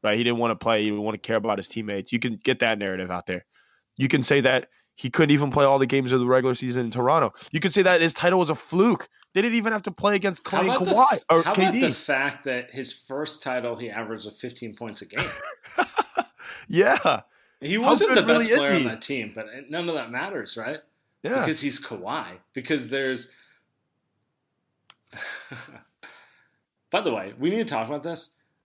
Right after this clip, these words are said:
Speaker 2: I don't think Kawhi outplayed Steph in the finals last year. I thought Steph was better. Are you right?
Speaker 1: Yes.
Speaker 2: Do you agree with me?
Speaker 1: I agree. I'm
Speaker 2: But
Speaker 1: with you.
Speaker 2: Kawhi was better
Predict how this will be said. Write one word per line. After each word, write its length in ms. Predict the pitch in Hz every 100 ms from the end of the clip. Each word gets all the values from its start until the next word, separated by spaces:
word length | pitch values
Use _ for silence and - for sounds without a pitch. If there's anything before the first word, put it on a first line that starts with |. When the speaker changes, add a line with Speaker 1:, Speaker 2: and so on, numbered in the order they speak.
| _ _ _ _ -
Speaker 2:
I 100 | 165
don't 480 | 170 101 117 139 -
think 320 | 160 156 156
Kawhi 460 | - 123 120 127 131 107
outplayed 480 | 113 - 123 117
Steph 500 | 117 - 107 113 - _ _ _ _ _
in 580 | 139 120 113 110 113 117 _
the 120 | 113 107
finals 460 | 107 104 113 120
last 280 | 131 131 -
year. 240 | 156 156 _ _
I 60 | 113
thought 200 | 135 123
Steph 200 | 123 117
was 120 | 104
better. 380 | 98 107 160 - _ _ _ _ _ _
Are 60 | 113
you 100 | 113
right? 240 | 120 160 - _ _ _ _
Speaker 1:
Yes. 280 | - 196 240
Speaker 2:
Do 60 | 127
you 40 |
agree 120 | 113
with 100 | 123
me? 100 | 170 175
Speaker 1:
I 60 |
agree. 340 | 135 165 233 214 110 104
I'm 80 | 123
Speaker 2:
But 240 | 185 147
Speaker 1:
with 120 | 120
you. 60 | - - _ _
Speaker 2:
Kawhi 500 | - 165 151 196 233
was 180 | 240 139
better 560 | 123 127 135 156 170